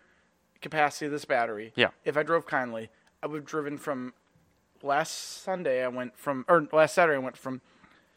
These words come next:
Speaker 1: Saint Louis Park to Bloomington to Northeast Minneapolis
Speaker 2: Okay.
Speaker 1: to New Prague, Minnesota,
Speaker 2: Mm-hmm.
Speaker 1: back to Northeast
Speaker 2: Mm-hmm.
Speaker 1: Minneapolis, back to Saint Louis Park, then to Bloomington.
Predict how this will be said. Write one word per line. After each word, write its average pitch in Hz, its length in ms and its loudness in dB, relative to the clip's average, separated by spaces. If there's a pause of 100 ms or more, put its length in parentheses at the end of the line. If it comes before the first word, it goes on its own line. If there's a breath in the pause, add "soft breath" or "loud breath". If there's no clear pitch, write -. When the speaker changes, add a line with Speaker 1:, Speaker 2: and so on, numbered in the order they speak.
(120 soft breath)
Speaker 1:
Saint - 280 -4
Louis 214 140 0
Park 156 240 4
to - 60 -16
Bloomington 139 420 -6
to 123 80 -8
Northeast 147 440 -4
Minneapolis 127 680 -4 (140)
Speaker 2:
Okay. - 60 -20 (300 soft breath)
Speaker 1:
to 143 100 -8
New 143 200 0
Prague, 170 260 4
Minnesota, 143 600 0
Speaker 2:
Mm-hmm. 113 200 -20
Speaker 1:
back 262 220 0
to 214 80 -2
Northeast 160 360 -2
Speaker 2:
Mm-hmm. 151 100 -8
Speaker 1:
Minneapolis, 131 500 -6 (340 soft breath)
back - 200 0
to - 40 -20
Saint 160 200 -8
Louis 139 140 -8
Park, 127 240 -4
then 123 120 -8
to 117 60 -8
Bloomington. 90 420 -14